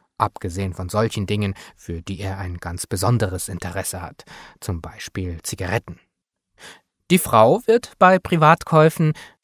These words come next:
besonders solchen, die ihre Person und ihr Äußeres betreffen, das Hauptinteresse entgegenbringen. Dazu kommt bei der Frau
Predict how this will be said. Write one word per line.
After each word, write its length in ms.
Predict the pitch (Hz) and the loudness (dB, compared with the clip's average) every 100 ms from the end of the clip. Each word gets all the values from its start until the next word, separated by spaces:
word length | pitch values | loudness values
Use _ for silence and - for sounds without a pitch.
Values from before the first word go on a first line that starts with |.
| - | -6
besonders 480 | 123 127 110 92 | -2 0 0 -2
solchen, 540 | - 139 151 - 95 85 _ - | 2 4 4 2 -6 -6 _ -14
die 200 | 87 - | -14 -4
ihre 300 | 147 160 127 | 0 2 0
Person 500 | 110 95 101 127 220 | -2 -4 -2 -2 -4
und 360 | 101 90 - - | -8 -10 -12 -12
ihr 180 | 107 101 | -10 -2
Äußeres 440 | 117 160 156 147 | 0 2 2 0
betreffen, 520 | - - 135 - 139 131 - - _ | -2 -4 -4 -2 -6 -6 -12 -20 _
das 300 | 135 135 - | -6 -6 0
Hauptinteresse 840 | 135 123 - 110 95 95 95 - | 2 2 -2 -8 -6 -4 -4 -6
entgegenbringen. 840 | 101 95 104 92 90 - 87 76 - _ _ _ _ _ - _ | -8 -8 -8 -8 -10 -12 -16 -16 -20 _ _ _ _ _ -20 _
Dazu 360 | 123 - 131 | 0 2 -2
kommt 380 | - - 180 - - | 0 0 -2 -4 0
bei 140 | 110 | 2
der 120 | 98 | 2
Frau 380 | - - 120 131 | -2 0 0 0